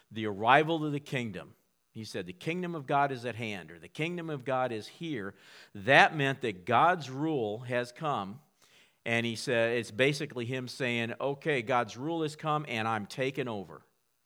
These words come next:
I am taking over." When God works a miracle,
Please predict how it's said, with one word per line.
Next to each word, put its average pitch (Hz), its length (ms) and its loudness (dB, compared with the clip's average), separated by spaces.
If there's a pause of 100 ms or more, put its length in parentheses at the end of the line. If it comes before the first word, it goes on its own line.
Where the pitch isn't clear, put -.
(460)
I 117 140 6
am 107 240 0
taking 147 480 -2
over." 98 320 -6
When 98 180 -8
God 156 400 2
works 160 280 -6
a 143 40 -6
miracle, 135 640 -8